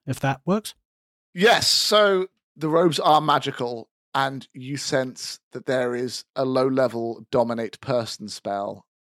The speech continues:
Speaker 2: on the robes.
Speaker 1: Hey, guys! Um, as much as I think we should try and blend in, I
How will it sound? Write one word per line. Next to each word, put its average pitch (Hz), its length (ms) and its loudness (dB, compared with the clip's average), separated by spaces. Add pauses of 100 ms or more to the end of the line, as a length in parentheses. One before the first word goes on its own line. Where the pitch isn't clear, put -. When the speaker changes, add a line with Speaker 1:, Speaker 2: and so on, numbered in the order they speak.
(140)
Speaker 2:
on 101 180 -6
the 92 80 -12
robes. 101 500 -12 (680)
Speaker 1:
Hey, 214 100 4
guys! 285 560 8 (500)
Um, 240 480 8 (200)
as 185 120 4
much 285 240 8
as 302 60 8
I 311 80 10
think 294 240 6
we 262 80 8
should 233 200 4 (340)
try 254 240 8
and 247 260 6
blend 233 320 8
in, 220 380 8 (340)
I 220 380 8